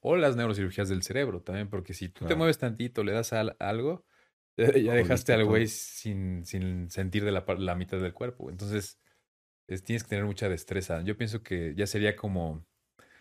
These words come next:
Speaker 1: pues, no sé, una cirugía complicada. O sea, es que hay un buen, güey. O sea, todas las especialidades tienen cirugías complicadas. Pero si a mí me preguntas una cirugía complicada, yo creo que son las cirugías de cáncer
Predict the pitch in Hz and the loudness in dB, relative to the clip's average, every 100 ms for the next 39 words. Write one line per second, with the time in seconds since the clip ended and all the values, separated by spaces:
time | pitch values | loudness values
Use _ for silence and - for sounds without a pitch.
0 | _ _ _ _ _ - 143 143 139 165 | _ _ _ _ _ -2 2 4 4 4
1 | 160 113 - 131 131 127 90 - 107 202 | 2 0 4 4 4 0 -2 4 4 4
2 | 320 - _ _ _ _ _ - 104 117 | 0 -12 _ _ _ _ _ -4 0 0
3 | - 160 165 131 143 147 92 98 104 147 | 0 0 0 2 0 2 0 0 4 8
4 | 165 107 110 117 127 127 117 110 110 113 | 8 6 4 4 2 -2 -2 -6 -4 -6
5 | 92 95 82 - - - _ _ _ 107 | -4 -4 -4 -8 -20 -20 _ _ _ 6
6 | 107 104 104 101 98 - - 110 110 139 | 8 10 10 8 6 0 -4 0 2 2
7 | 131 104 98 113 113 113 120 113 98 87 | 2 2 2 2 0 0 -2 -2 -4 -2
8 | 107 - 107 85 82 98 117 113 113 104 | -4 -4 -6 -6 -4 -2 0 0 -2 -4
9 | 107 113 120 - 92 87 104 104 95 - | -4 -2 -2 -2 -4 -2 -2 -2 -2 0
10 | 95 98 160 | -2 -2 -4